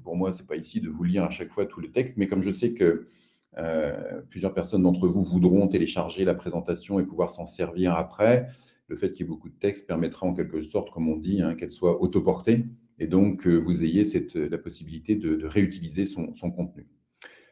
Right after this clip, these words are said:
Alors, première raison, bah, c'est déjà parce qu'il existe une menace. Alors, j'ai, j'ai repris cette phrase de, d'Olivier Piquet, directeur général de l'I S Charmel, parce que je pense qu'elle est, elle est assez évocatrice.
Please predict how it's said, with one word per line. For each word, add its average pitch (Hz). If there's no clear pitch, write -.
Alors, 113
première 131
raison, 117
bah, 110
c'est 95
déjà 87
parce 113
qu'il 87
existe 113
une 104
menace. 90
Alors, 85
j'ai, 90
j'ai 101
repris 113
cette 92
phrase 98
de, 78
d'Olivier 82
Piquet, 90
directeur 82
général 82
de 78
l'I 85
S 80
Charmel, 87
parce -
que -
je -
pense 90
qu'elle -
est, 78
elle 80
est 80
assez 78
évocatrice. 85